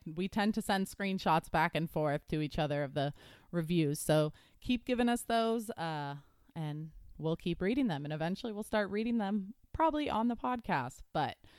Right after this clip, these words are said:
I know everybody wants to get into the baseball news, especially Dodger news. So let's go for that. The Dodgers announced their sixty-man roster on Sunday. Uh, you wanna go ahead and let everyone know who's, who will be at training camp today?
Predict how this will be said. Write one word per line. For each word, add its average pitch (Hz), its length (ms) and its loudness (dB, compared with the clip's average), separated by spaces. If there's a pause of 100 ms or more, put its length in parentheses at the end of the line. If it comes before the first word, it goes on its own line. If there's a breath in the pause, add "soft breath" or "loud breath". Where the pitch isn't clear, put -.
(640 soft breath)
I 180 80 -2
know 220 160 6
everybody 208 340 4
wants 196 260 0
to 214 40 -2
get 185 140 -2
into 180 160 -4
the 170 80 -2
baseball 185 360 0
news, 175 220 -2
especially 165 440 0
Dodger 160 360 2
news. 160 480 -2
So 147 240 2
let's 165 320 4
go 185 220 2
for 170 160 2
that. 180 480 4
The 156 100 -2
Dodgers 180 580 2
announced 165 440 0
their 160 100 0
sixty-man 175 540 -2
roster 160 400 0
on 147 180 -2
Sunday. 240 680 4 (140)
Uh, 143 440 2 (280)
you 165 80 -10
wanna 156 160 -4
go 165 140 -2
ahead 170 240 4
and 165 100 4
let 165 240 4
everyone 175 420 4
know 196 260 8
who's, 180 360 0 (140)
who 196 180 0
will 180 180 2
be 196 460 -4
at 185 260 -6
training 247 320 2
camp 262 280 2
today? 285 320 0